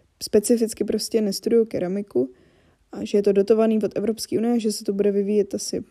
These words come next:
půl roku, že člověk má nějaký koncept. Měli jsme historickou sbírku z Karlových Varů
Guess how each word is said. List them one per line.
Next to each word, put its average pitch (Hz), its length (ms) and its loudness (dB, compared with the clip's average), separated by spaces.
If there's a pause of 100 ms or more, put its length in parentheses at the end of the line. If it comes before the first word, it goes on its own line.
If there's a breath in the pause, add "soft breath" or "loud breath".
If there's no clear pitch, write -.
půl - 140 -4
roku, 240 380 2
že 208 180 -2 (220)
člověk 190 320 -4
má 190 140 0
nějaký 196 260 -4
koncept. 214 400 -2
Měli 208 140 0
jsme 196 200 -2
historickou 208 600 -4
sbírku 220 440 -4
z 196 340 -4
Karlových 190 760 -6
Varů 220 360 0